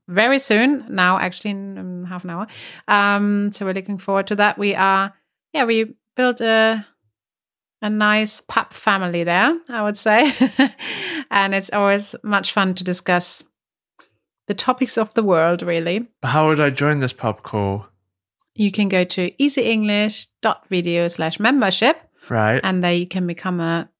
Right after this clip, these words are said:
Speaker 1: conversation member. And you don't only get, like, our video perks, which is, like, worksheets and vocabulary lists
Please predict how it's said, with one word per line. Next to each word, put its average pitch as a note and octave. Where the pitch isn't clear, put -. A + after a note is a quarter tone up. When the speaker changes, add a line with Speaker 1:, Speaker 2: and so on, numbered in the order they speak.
Speaker 1:
conversation G3
member. F#3
And B3
you B3
don't A#3+
only G#3+
get, G3+
like, E3+
our F3
video C4
perks, G3+
which -
is, -
like, -
worksheets F#3+
and F3
vocabulary F3
lists E3+